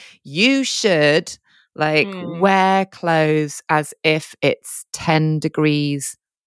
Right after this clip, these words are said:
Speaker 1: hotter," or something like that. So basically, they're sort of, the recommendation from kind of those sorts of websites are that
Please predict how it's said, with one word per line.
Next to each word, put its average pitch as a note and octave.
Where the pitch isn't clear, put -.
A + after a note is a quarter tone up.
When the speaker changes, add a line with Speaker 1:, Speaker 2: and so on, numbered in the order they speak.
Speaker 1:
hotter," -
or C3+
something C#3+
like A#2+
that. B2+
So F3+
basically, F#3+
they're D#3+
sort -
of, -
the E3+
recommendation D#3
from C#3
kind C3+
of C3
those C3+
sorts -
of C3+
websites B2+
are C3
that B2